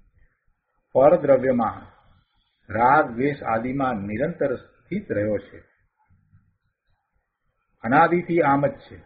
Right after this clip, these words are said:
પોતે પોતાને જાણતો નથી, એટલે જ્યારથી છે ત્યારથી જ્યાં સુધી એને સમ્યક દર્શન નથી થતું, ત્યાં સુધી એ પોતાના અજ્ઞાનવશ, પ્રજ્ઞાના દોષથી,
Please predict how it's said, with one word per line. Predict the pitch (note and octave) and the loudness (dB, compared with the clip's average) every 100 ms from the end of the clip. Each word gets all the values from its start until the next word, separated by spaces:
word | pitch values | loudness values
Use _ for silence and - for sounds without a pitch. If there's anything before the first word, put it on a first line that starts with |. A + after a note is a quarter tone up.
| _ _ _ _ _ _ _ _ _ _ _ _ _ _ | _ _ _ _ _ _ _ _ _ _ _ _ _ _
પોતે | G#2+ G2+ B2 C3 - - _ _ _ _ _ _ _ _ _ _ _ | -14 -8 -4 -4 -8 -16 _ _ _ _ _ _ _ _ _ _ _
પોતાને | A#2 G#2+ C3 C#3 A#2+ | -14 -4 -2 0 0
જાણતો | A2+ A2 A#2+ D#3+ | 0 0 2 2
નથી, | E3 D3+ C#3 F#3 - _ _ _ _ _ _ _ _ - | 4 2 -2 -10 -14 _ _ _ _ _ _ _ _ -10
એટલે | B2+ | -8
જ્યારથી | G#2 A2 B2 C3 F3+ | 0 2 4 2 -4
છે | E3+ E3+ | -2 -2
ત્યારથી | E3 C3+ C#3 D3 F3 E3+ | 2 4 4 2 -4 -6
જ્યાં | A2+ A#2 E3 | -2 -2 -4
સુધી | F3+ E3+ F3+ | -6 -4 0
એને | F3 F3 | 0 -2
સમ્યક | D#3 D3 D#3 | -4 -4 -4
દર્શન | D3+ C#3+ D3 | -4 -4 -4
નથી | C#3 - F3 | -4 -4 -6
થતું, | D#3 A2 D3+ D3+ - | -8 -8 -8 -8 -4
ત્યાં | A2+ D#3 | -2 -2
સુધી | E3 D#3+ D#3 C3 C#3+ _ _ _ _ _ _ _ _ _ - | -6 -8 -6 -6 -10 _ _ _ _ _ _ _ _ _ -10
એ | C3 | -10
પોતાના | - A#2 C3+ C#3 C#3+ D3 D#3+ | -8 -8 -4 -2 0 0 -2
અજ્ઞાનવશ, | - A#2+ A2 B2 C#3 C#3+ C#3 G#2 - - _ _ _ _ _ _ _ _ _ _ _ _ _ - | -4 -6 -4 -2 0 2 2 0 -4 -20 _ _ _ _ _ _ _ _ _ _ _ _ _ -8
પ્રજ્ઞાના | A2 G#2+ A#2 B2+ C3 C3+ C3 | -6 -4 -2 -2 0 -2 -4
દોષથી, | A#2+ B2 C#3+ - - F#2+ | -4 -6 -6 -12 -20 -20